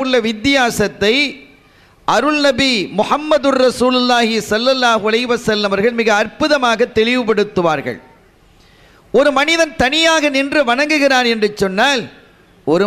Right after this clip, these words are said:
மணி நேரம் நின்று வணங்கட்டும், இரண்டு மணி நேரம் நின்று வணங்கட்டும், அவன் தேவையான நேரம் காலத்தை எடுத்துக்கொள்ளட்டும்.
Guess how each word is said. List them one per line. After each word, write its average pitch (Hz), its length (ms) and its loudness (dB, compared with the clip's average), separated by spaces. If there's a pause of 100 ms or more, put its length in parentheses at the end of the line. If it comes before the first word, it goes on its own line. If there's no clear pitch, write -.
மணி 202 180 0 (100)
நேரம் 269 360 0
நின்று 254 280 0
வணங்கட்டும், 233 600 -2 (1200)
இரண்டு 269 320 2
மணி 240 240 0
நேரம் 277 320 2
நின்று 247 300 0
வணங்கட்டும், 233 580 -2 (800)
அவன் 269 260 0 (160)
தேவையான 311 520 2 (160)
நேரம் 285 340 0 (140)
காலத்தை 277 420 0 (140)
எடுத்துக்கொள்ளட்டும். 226 920 0